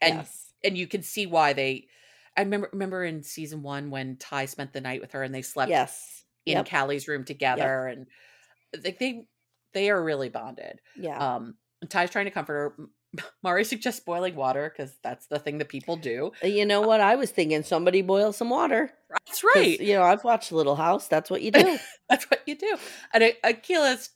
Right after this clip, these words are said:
Speaker 1: is, certainly agrees because we have to keep things clean. And I'm like,
Speaker 2: Yeah.
Speaker 1: "There's nothing clean in this cabin,"
Speaker 2: No.
Speaker 1: but
Speaker 2: Yeah.
Speaker 1: sure. And Misty just starts to sob quietly, and everyone is, is asking every movie birth trope ever. "Should we be
Speaker 2: Mm-hmm.
Speaker 1: timing contractions? Length, frequency?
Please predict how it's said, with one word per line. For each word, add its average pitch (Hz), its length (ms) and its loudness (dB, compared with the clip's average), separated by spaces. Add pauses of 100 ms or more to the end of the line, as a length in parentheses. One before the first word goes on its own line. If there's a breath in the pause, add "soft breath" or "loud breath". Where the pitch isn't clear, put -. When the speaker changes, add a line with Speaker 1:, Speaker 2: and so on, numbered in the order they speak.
(140)
Speaker 1:
is, 208 160 -2
certainly 240 300 0
agrees 175 360 -2
because 190 480 -6
we 185 140 -2
have 208 100 2
to - 80 -12
keep 214 180 -6
things 196 200 0
clean. 285 480 0
And 185 80 -6
I'm 185 80 -4
like, 165 240 -4
Speaker 2:
Yeah. 220 160 -6
Speaker 1:
"There's 175 180 -6
nothing 131 240 -6
clean 127 240 -6
in 131 140 -6
this - 140 -8
cabin," 170 340 0
Speaker 2:
No. 113 60 -6
Speaker 1:
but 175 160 -4 (380)
Speaker 2:
Yeah. - 120 -14
Speaker 1:
sure. 127 280 -8 (520 soft breath)
And 185 160 -6
Misty 185 320 -6
just 180 160 -14
starts - 300 -12
to - 80 -18
sob - 340 -10
quietly, - 680 -12
and 143 100 -14 (260)
everyone 151 460 -6
is, 131 160 -10 (300)
is 185 120 -2
asking 165 400 2
every 185 520 2
movie 175 400 -4
birth 147 300 -4
trope 135 340 -2
ever. 120 300 -4 (360 soft breath)
"Should 170 120 -6
we 165 60 -6
be 175 120 -6
Speaker 2:
Mm-hmm. 185 100 -8
Speaker 1:
timing 131 220 -8
contractions? 226 680 -4 (220 loud breath)
Length, 151 260 -4
frequency? 196 540 0